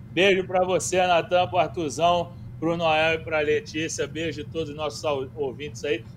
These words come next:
Não fica só no abraço, é beijo pra todo mundo. Muito obrigado pelo carinho de sempre. Foi o que você falou.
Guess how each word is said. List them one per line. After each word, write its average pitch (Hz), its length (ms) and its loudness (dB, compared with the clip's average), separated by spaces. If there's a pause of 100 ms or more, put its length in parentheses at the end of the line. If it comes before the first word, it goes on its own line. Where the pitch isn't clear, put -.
Não 175 80 -10
fica 180 280 -2
só 180 180 -2
no 180 80 -2
abraço, 143 400 -2
é - 20 -8
beijo 147 320 -4
pra 151 160 -2
todo 151 260 -8
mundo. 156 280 -8 (400)
Muito 170 240 -2
obrigado 160 440 2
pelo 165 160 -6
carinho 151 360 -2
de - 60 -12
sempre. 135 280 -6
Foi 156 100 -8
o 151 40 -10
que - 80 -8
você 180 80 -6
falou. 160 440 2